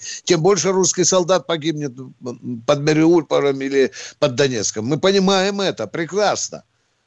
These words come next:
Мы разрешаем завозить смерть для наших сыновей и отцов и братьев. Вы понимаете? Да. Ну ладно, Баранец, отставить, хватит.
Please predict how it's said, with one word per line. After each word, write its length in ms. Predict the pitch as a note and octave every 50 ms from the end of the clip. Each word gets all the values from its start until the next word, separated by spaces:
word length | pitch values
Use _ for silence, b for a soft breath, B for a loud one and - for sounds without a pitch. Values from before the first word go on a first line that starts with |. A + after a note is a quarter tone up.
| _ _ _ _ _ _ - -
Мы 120 | D#3 G3+
разрешаем 640 | A3 G#3+ F3 G3 F#3+ F3 - - G3 G#3+ A3+ G#3 F#3
завозить 540 | D3+ E3+ F#3 E3+ F3 E3+ D3 F3 G#3+ G#3 -
смерть 480 | - - C#3+ D3+ E3+ G#3+ A#3+ A3+ F#3+
для 180 | D3+ E3+ F#3 F#3
наших 460 | E3+ F3 G3 G3 E3+ - F#3 F#3 D3+
сыновей 640 | - - - F#3+ F#3 F3+ E3+ D#3 E3 F3 F3 E3
и 20 | D#3+
отцов 440 | D#3+ D#3 - - - F3 F3 E3 D#3
и 60 | D3
братьев. 560 | C3+ A2 F#2+ C#3+ D3 C#3+ B2+ - - B2+ A2+
Вы 100 | G#2+ A2+
понимаете? 640 | A2 - C#3 D#3 F#3+ A#3 B3+ A#3 G3+ C#3+ A2 - -
Да. 320 | - - - D3+ G#2 - _ B B B B B
Ну 120 | - - D3
ладно, 320 | C#3+ C3 A#2 F2+ F2+ F#2
Баранец, 480 | E2+ G#2 B2 C#3 C#3 B2+ G#2+ F2 - -
отставить, 680 | - C3 B2 - - - B2 G#2 F2+ D#2 - - -
хватит. 360 | - A#2 A2 G2 - D#2+ C2+